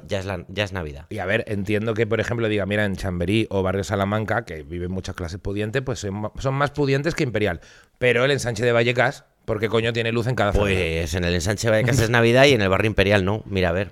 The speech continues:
Speaker 1: con ese nombre que tiene, Imperial, Imperial, que pa-, suena como que vais todos a caballo.
Speaker 2: Es que el otro día voy a la panadería y yo, yo no, ni, ni me había dado cuenta que no
Speaker 1: Eh,
Speaker 2: había
Speaker 1: eh,
Speaker 2: luces.
Speaker 1: ¿tu panadero tiene como un bigote así como del, de otra época? Porque, claro, es el panadero del barrio Imperial.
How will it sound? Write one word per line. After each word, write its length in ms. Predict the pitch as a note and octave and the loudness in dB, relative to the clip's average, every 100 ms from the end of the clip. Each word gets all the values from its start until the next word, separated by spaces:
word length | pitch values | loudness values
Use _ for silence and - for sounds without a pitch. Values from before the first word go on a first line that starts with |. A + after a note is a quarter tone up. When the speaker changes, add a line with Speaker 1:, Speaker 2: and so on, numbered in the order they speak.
| - | -6
Speaker 1:
con 180 | G#2+ G2+ | -4 -4
ese 180 | F#2+ G2+ | -4 -4
nombre 240 | G#2+ G#2+ | -4 -4
que 80 | F2+ | -4
tiene, 200 | G#2+ G#2+ | -6 -6
Imperial, 440 | G2+ - G#2+ B2 | -8 -6 -2 0
Imperial, 460 | A#2+ G2 G2+ G#2+ A2 | 0 -4 -6 -2 -4
que 160 | - F#2 | -6 -6
pa-, 180 | F#2+ F#2+ | -4 -2
suena 240 | G2+ G#2 | -4 -4
como 160 | A2 A2 | -4 -4
que 80 | G2+ | -4
vais 180 | G#2 | -4
todos 220 | - A2 G2 | -4 -4 -4
a 60 | |
caballo. 420 | F2+ F2+ G#2 A2 - | -2 -2 0 -2 -4
Speaker 2:
Es 100 | A2 | -6
que 120 | - A#2 | -4 -2
el 40 | |
otro 140 | A2+ A#2+ | -2 0
día 140 | B2 | 2
voy 160 | A#2+ A#2 | 4 4
a 60 | |
la 100 | A2+ | 2
panadería 600 | A2+ A#2 A#2 B2+ C#3+ F3+ - - | 2 0 2 4 4 2 -6 -14
y 100 | G2 | -4
yo, 100 | G#2+ | -4
yo 120 | G2+ A#2+ | 0 0
no, 120 | D#3 | 0
ni, 120 | D3+ | -2
ni 420 | G2+ A#2 A2+ A2+ | -2 -4 -4 -4
me 80 | A2 | -2
había 140 | G#2+ C3 | 2 2
dado 80 | |
cuenta 220 | D3 D#3+ C#3+ | 2 2 0
que 60 | B2+ | 2
no 60 | |
Speaker 1:
Eh, 40 | A2+ | 2
Speaker 2:
había 100 | G#2 | 2
Speaker 1:
eh, 40 | |
Speaker 2:
luces. 300 | D3+ F3 - | 2 2 2
Speaker 1:
¿tu 140 | C#3 | 2
panadero 440 | G#2+ A#2 B2 D3 F3 | 2 2 4 4 4
tiene 260 | F3+ F3 | 2 2
como 140 | E3 F3 | 0 0
un 140 | E3+ | 0
bigote 360 | E3 E3 E3+ E3 | 2 4 4 2
así 600 | C3+ D#3 D3+ D3 D3 C#3+ | 2 2 2 2 2 0
como 260 | C#3+ C#3 C3+ | -2 -4 -2
del, 760 | C3 C3 C3 C3 C3 B2+ B2+ C3 | 0 0 2 2 0 0 -2 0
de 60 | |
otra 240 | C#3 C3+ D#3+ | 0 0 -4
época? 340 | F3+ - F#2 | -6 -10 -10
Porque, 240 | E2+ F2 - | -8 -10 -8
claro, 240 | A2+ G#2 | -8 -8
es 140 | - | -8
el 120 | F#2+ F2+ | -8 -8
panadero 440 | G2 F#2 F#2 F#2+ | -8 -6 -4 -4
del 160 | F#2 F2+ | -4 -4
barrio 240 | F2+ F2+ | -4 -6
Imperial. 460 | F2+ F2 F2+ G2+ | -6 -6 -4 -6